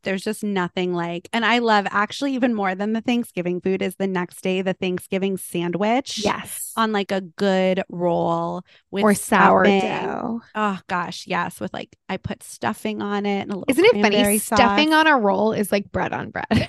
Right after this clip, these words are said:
Speaker 2: <laughs>
Speaker 1: Ugh, is there anything better, right?
Speaker 2: <laughs>
Speaker 1: Truly. Um,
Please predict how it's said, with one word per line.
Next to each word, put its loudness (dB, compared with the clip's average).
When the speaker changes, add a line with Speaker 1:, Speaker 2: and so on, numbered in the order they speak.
Speaker 2:
<laughs> -20
Speaker 1:
Ugh, 4
is -2
there 4
anything -2
better, -4
right? -2
Speaker 2:
<laughs> -20
Speaker 1:
Truly. -4
Um, 2